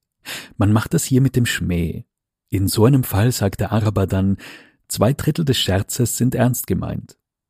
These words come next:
Ob Schmäh sprachgeschichtlich etwas mit Schmähung zu tun hat, weiß ich nicht. Ebenso wenig wie hoch der Prozentanteil Schmäh war bei der Aussage meines Freundes.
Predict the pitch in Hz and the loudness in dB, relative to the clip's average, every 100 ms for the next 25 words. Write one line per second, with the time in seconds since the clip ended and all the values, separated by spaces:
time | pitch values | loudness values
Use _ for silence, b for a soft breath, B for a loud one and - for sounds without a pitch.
0 | _ 101 - - 104 120 151 - 95 110 | _ -2 -2 -2 0 2 0 -2 -2 -2
1 | - 113 110 - 107 - 98 95 - 98 | -2 -2 -2 0 -2 -2 -2 -2 -4 -4
2 | - - 95 104 135 101 - 90 - 98 | -4 -4 0 4 4 2 -2 -6 0 0
3 | 98 107 - - 92 - 95 - - - | 2 0 -4 -6 -4 -2 -4 -6 -12 -14
4 | - _ _ 117 170 143 123 107 113 117 | -20 _ _ -2 0 2 2 2 2 2
5 | 107 92 98 - 101 95 101 - 101 139 | 0 0 0 0 -2 0 -2 0 -2 0
6 | - 98 101 101 95 - - 95 117 110 | 0 -2 -2 0 0 -2 0 2 2 0
7 | 92 92 120 - 85 98 - 104 98 101 | 0 0 0 -2 -2 -2 -2 0 2 2
8 | 95 92 - 101 98 - - - | 2 0 0 0 2 0 -6 -10